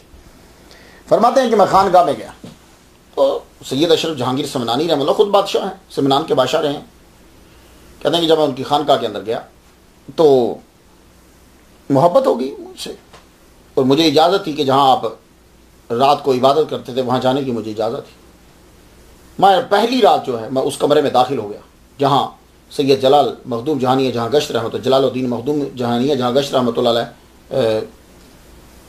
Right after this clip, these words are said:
रात को इबादत करते थे। मैं अंदर कमरे में दाखिल हुआ तो क्या देखता हूँ कि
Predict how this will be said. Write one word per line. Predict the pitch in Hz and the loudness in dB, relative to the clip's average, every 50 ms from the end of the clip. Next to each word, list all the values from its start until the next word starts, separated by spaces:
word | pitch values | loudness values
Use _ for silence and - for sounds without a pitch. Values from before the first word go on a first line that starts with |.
| - - - - 135 | -20 -20 -14 -8 0
रात | 117 127 139 - | 2 2 2 4
को | - 135 | 2 2
इबादत | 120 127 139 139 143 131 | 4 4 2 2 0 -4
करते | 120 113 110 - 117 | -4 -8 -10 -10 -12
थे। | 120 | -8
मैं | 120 123 | -6 -6
अंदर | 123 120 117 | -4 -6 -6
कमरे | - 120 123 131 131 | -6 -6 -4 -4 -4
में | 120 110 | -4 -2
दाखिल | - - - - 185 | -2 -2 2 2 4
हुआ | 196 190 175 | 4 4 4
तो | 170 151 | 2 2
क्या | 139 156 147 139 | 0 2 2 2
देखता | 123 120 117 - 131 | 2 -2 -4 -4 -4
हूँ | 127 135 - - - _ _ _ _ _ _ _ - | -4 -4 -6 -8 -16 _ _ _ _ _ _ _ -4
कि | 120 | -4